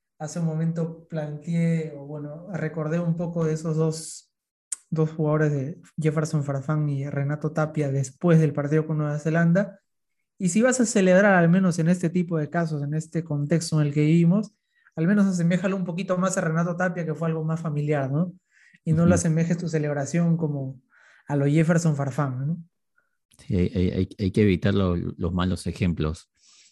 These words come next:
Speaker 2: Bueno, de mi parte, finalizando, eh, sé que, sé que muchas familias, muchos,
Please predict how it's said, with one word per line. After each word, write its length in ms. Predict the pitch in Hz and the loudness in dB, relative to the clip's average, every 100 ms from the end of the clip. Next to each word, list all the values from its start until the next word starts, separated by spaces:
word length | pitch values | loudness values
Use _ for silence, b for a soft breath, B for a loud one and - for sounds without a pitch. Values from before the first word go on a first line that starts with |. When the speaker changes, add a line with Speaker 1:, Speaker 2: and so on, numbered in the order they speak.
| b - | b 2
Speaker 2:
Bueno, 180 | 170 | 4
de 120 | 135 117 | 6 6
mi 100 | 117 | 4
parte, 560 | 160 170 175 156 139 | 4 4 4 4 4
finalizando, 720 | 123 113 101 - 143 151 143 120 113 | 2 0 -2 0 0 2 2 4 4
eh, 40 | 104 | 2
sé 260 | - 117 | -2 -4
que, 440 | 110 117 101 82 87 _ _ _ _ _ _ | -2 0 0 -2 -8 _ _ _ _ _ _
sé 140 | - | -6
que 100 | 107 | 0
muchas 340 | 107 107 117 107 | 2 2 0 -4
familias, 600 | 92 101 104 98 92 92 | 0 2 2 2 0 -2
muchos, 600 | 90 - 95 87 - _ | -6 -4 -6 -6 -10 _